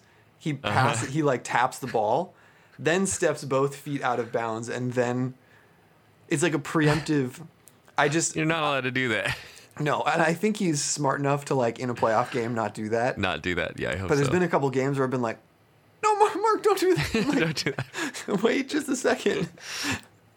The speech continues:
Speaker 2: That's funny.
Speaker 1: Um, <clears throat> all right, so let's just real quick, let's, let's go
Speaker 2: Yeah.
Speaker 1: through the games we just played since last time we talked.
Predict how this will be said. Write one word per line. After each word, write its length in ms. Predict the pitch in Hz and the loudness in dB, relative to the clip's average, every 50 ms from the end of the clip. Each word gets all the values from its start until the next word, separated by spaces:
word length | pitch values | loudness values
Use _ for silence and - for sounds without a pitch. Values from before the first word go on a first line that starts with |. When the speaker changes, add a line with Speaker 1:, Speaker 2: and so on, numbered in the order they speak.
| _ _ _ | _ _ _
Speaker 2:
That's 260 | - 95 - - - | -10 -6 -4 -4 -2
funny. 260 | 120 107 98 - 101 - - - - _ _ _ _ _ _ - - - - - - - - - - - - 135 | -2 -2 -2 -4 -6 -10 -12 -16 -20 _ _ _ _ _ _ -18 -16 -14 -14 -14 -16 -18 -20 -20 -16 -10 -4 0
Speaker 1:
Um, 380 | - 139 135 135 131 135 135 - | 2 2 2 2 0 -2 -2 0
<clears throat> 40 | |
all 640 | 214 214 180 85 85 87 - - - - - - 151 | 0 0 2 0 -2 -6 -10 -16 -20 -10 -2 2 2
right, 140 | 147 139 143 | 2 2 2
so 80 | 180 175 | 2 2
let's 300 | 208 226 226 226 - - | 4 2 2 0 -4 -4
just 260 | - 208 214 214 - | -2 -2 -2 0 0
real 160 | 269 247 220 | 0 0 0
quick, 380 | - - 170 160 151 147 - 147 | 0 0 0 0 0 0 -2 -2
let's, 420 | 170 190 185 - - - - - | -2 -2 -2 -4 -8 -10 -6 -2
let's 240 | 170 190 190 190 - | 0 0 0 0 0
go 140 | - 180 185 | 2 2 2
Speaker 2:
Yeah. 60 | 202 202 | 2 2
Speaker 1:
through 200 | 208 202 202 190 | 0 -4 -2 -2
the 80 | 180 165 | -2 0
games 300 | 151 151 156 156 147 143 | 0 0 0 0 0 0
we 60 | 147 | -2
just 180 | 139 135 135 - | -2 -4 -4 -2
played 280 | - 131 123 123 117 | 0 2 2 2 0
since 200 | - - 117 - | -2 -6 -6 -2
last 200 | 135 123 120 117 - | 0 0 0 0 -2
time 100 | 131 120 | -4 -6
we 80 | 117 110 | -6 -4
talked. 520 | - - 110 113 110 110 110 - - - | 0 2 2 2 2 0 -4 -8 -16 -20